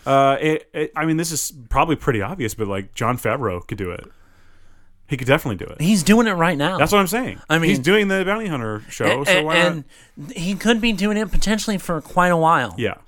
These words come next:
Speaker 2: From, uh, little birdies that I've, I, I've heard, he could be doing this for quite a while.
Speaker 1: Yeah, I think he's a great choice.
Speaker 2: I, I would have no problem with that. I mean, for God's sakes, I know Kevin Feige gets all this about the M C U.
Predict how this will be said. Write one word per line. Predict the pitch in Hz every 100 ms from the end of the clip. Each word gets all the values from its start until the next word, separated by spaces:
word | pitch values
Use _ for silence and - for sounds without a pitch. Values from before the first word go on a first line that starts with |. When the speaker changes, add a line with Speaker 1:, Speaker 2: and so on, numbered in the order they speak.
| _ - - -
Speaker 2:
From, | - - 156 151
uh, | 147 139 135
little | 139 156 165
birdies | 139 180 170 143
that | 143
I've, | 139 123 - -
I, | - 135 127 131
I've | 135
heard, | 127 147 131
he | 139
could | - 180
be | 175
doing | 170 175
this | 147 135
for | 127
quite | - 139
a | 127
while. | 120
Speaker 1:
Yeah, | 131 90 -
I | 143
think | 185 170
he's | 180
a | 180
great | 170 208 254 -
choice. | 123 87 - - - - -
Speaker 2:
I, | 127 131 147 151
I |
would | 214 202
have | 190 185
no | 185
problem | 170 165 226
with | 143
that. | 127 101 - -
I | 220
mean, | 208 - - - - -
for | -
God's | 196 185 180 -
sakes, | 170 123 - -
I | 165 185
know | 202 208 208 - - 151
Kevin | - 170 165
Feige | 151 151 156 175 151
gets | 131 - -
all | 175 196 196 190
this | 180 175 160 - - - - - - - - - 160
about | 147 143 139 139 151
the | 151
M | 151 143
C | - 156 156
U. | 160 165 175